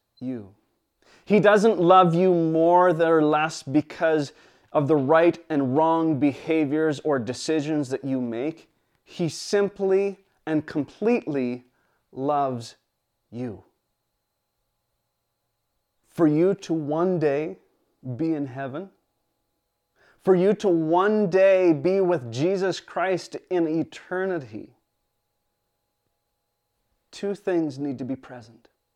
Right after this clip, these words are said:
One, you need to believe that Jesus Christ is God. Second, receive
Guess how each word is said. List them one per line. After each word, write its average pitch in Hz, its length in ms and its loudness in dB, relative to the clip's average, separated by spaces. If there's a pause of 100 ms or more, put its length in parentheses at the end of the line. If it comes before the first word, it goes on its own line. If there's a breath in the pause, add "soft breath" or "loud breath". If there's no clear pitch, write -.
(1000 soft breath)
One, 175 420 0 (880)
you 131 100 -6
need 160 260 -2
to 165 60 -6
believe 151 600 -4 (1040)
that - 140 -18
Jesus 175 420 -8
Christ 123 600 -10 (560)
is 123 120 -12
God. - 380 -16 (1600)
Second, - 580 -10 (1400)
receive 165 760 -8